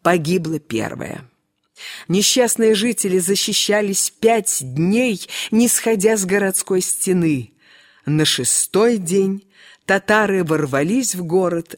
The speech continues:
убивая без всякого милосердия всех встречавшихся им людей. Они не пощадили ни князя, ни супруги, ни его матери. Варвары распинали пленников –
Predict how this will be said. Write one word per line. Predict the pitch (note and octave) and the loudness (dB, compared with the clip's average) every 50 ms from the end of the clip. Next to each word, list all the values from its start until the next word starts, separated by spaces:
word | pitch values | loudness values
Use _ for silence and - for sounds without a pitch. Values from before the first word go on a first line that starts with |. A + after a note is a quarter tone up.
| - | -6
убивая | - G#3+ A3+ G#3 B3 A#3+ C4 C4 B3 G#3+ G#3+ | -2 0 2 2 2 2 2 2 2 2 2
без | F#3 G#3 G#3 - - | 2 0 0 -2 -2
всякого | - - - A#3 A3+ A3 - - G3 F#3+ F#3+ F#3 | -4 0 2 2 0 0 -2 -4 -2 0 0 2
милосердия | F#3 F#3 F3+ F#3 F#3 F#3+ - - B3+ B3+ B3 A3+ F#3+ D#3+ D#3+ D#3+ D3+ D3+ - - - - | 2 2 2 2 0 0 0 0 2 2 2 2 0 0 0 0 0 0 -4 -12 -10 -6
всех | - - - - - A3 A3+ A3 - - | -4 -2 -2 0 2 2 2 2 0 -4
встречавшихся | - - - F3+ F3 - - - F#3 F#3 - - - E3+ E3 - - - D#3 | -6 -6 -4 -4 -6 -4 -2 -2 -2 -2 -2 -4 -4 -6 -6 -4 -2 -2 0
им | D#3 D#3+ D#3 | 0 0 0
людей. | D3 D3 D3+ C#3 B2+ C3 A#2+ A2 G2+ - - _ _ - - - | 0 -2 -2 -2 0 0 0 -2 -2 -8 -16 _ _ -20 -14 -6
Они | - C3+ D#3 E3+ F3 | -2 0 2 2 2
не | F3+ F3 E3+ | 2 0 0
пощадили | - F3 - - - E3+ D#3 D3+ E3 E3 E3 E3 | -2 -2 -2 -2 -4 -4 -4 -2 -2 0 0 0
ни | D#3+ D#3+ F3 F#3 | 0 0 -2 -2
князя, | - - F3 E3+ E3 E3 D#3 D3 C3+ B2 G#2 G#2 F#2 G#2+ B2+ - - - - - - | -4 -6 -4 -2 -2 -2 -2 -4 -4 -4 -4 -6 -6 -6 -10 -14 -16 -16 -14 -6 -2
ни | C#3+ E3+ F#3 | 0 2 2
супруги, | G3+ - - A#3+ F#3+ - G#3+ A3 A3 F#3+ D#3 B2 C#3+ | 2 2 2 0 0 0 0 0 0 0 0 0 0
ни | C#3+ D#3+ F3+ G3 G#3+ | 2 2 2 4 2
его | A3 G3+ A#3 A#3 | 4 6 6 6
матери. | A#3 A#3 A#3+ A3+ F#3 E3 - - D#3 C3+ - F2 C#2+ - - - - - - - | 6 4 4 2 2 -2 -4 -4 -4 -4 -4 -4 -6 -8 -10 -16 -16 -16 -12 -6
Варвары | C3 D#3 G#3+ B3 B3+ B3 A#3 G3 F#3+ F#3 E3 D#3+ D3+ C3 A#2+ B2 - _ | -4 -2 -2 0 0 -2 -2 0 0 0 2 0 0 -2 -4 -8 -6 _
распинали | D#3 F3+ G#3+ A3 - - - A#3+ A#3+ A#3+ A#3 A#3 A#3 A3+ | 0 2 2 2 0 0 0 0 2 2 2 2 2 0
пленников – | G#3+ - G3 G3 G3+ G3+ G3 F3+ D#3+ D3 C3+ A#2+ G#2 - - - D#2+ - - - | -2 -2 0 4 4 6 4 4 2 -2 -4 -4 -6 -8 -8 -10 -10 -10 -12 -16